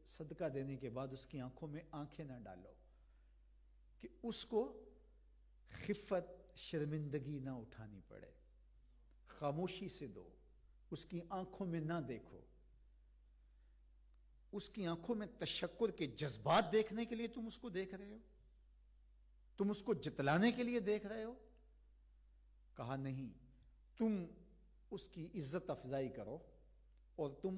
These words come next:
उसको जो दे रहे हो, ये तेरे माल में उसका हक था जो तुम उसको अदा कर रहे हो, ये तो मेहरबानी है कि उसने तुझसे वसूल कर लिया।" उलमा ने लिखा है कि ज़कात देना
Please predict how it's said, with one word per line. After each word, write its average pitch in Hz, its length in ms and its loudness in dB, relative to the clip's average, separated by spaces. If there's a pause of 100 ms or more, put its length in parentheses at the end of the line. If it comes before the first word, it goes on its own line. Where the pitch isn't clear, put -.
उसको 190 320 -2
जो 139 180 0
दे 160 240 6
रहे 117 240 -2
हो, 117 260 -6 (560)
ये 175 220 2 (240)
तेरे 190 280 6 (100)
माल 135 300 2
में 131 120 -2
उसका 127 340 -4 (100)
हक 175 200 0
था - 240 -12 (340)
जो 127 120 0
तुम 127 180 -4
उसको 123 260 -6
अदा 107 240 -4
कर 82 180 -14
रहे 104 160 -18
हो, - 140 -20 (300)
ये 160 80 0
तो 160 160 -2
मेहरबानी 139 560 2
है 156 120 -2 (440)
कि 151 80 0
उसने 147 220 -4
तुझसे 127 300 -6
वसूल 120 440 -6
कर 104 160 -14
लिया।" 92 280 -18 (1300)
उलमा 120 400 -2
ने 127 120 -4
लिखा 117 320 -6
है 143 160 -4
कि 156 160 -6
ज़कात 135 420 0
देना 170 320 0